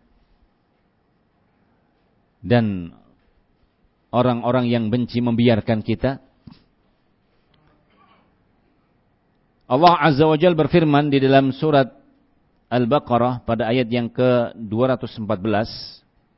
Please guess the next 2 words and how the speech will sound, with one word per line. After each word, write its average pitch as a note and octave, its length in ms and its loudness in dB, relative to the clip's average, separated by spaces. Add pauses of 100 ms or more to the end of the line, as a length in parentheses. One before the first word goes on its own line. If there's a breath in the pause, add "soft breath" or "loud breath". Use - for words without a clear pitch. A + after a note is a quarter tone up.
(2000)
"Am D3 240 0
hasibatum A2+ 1120 0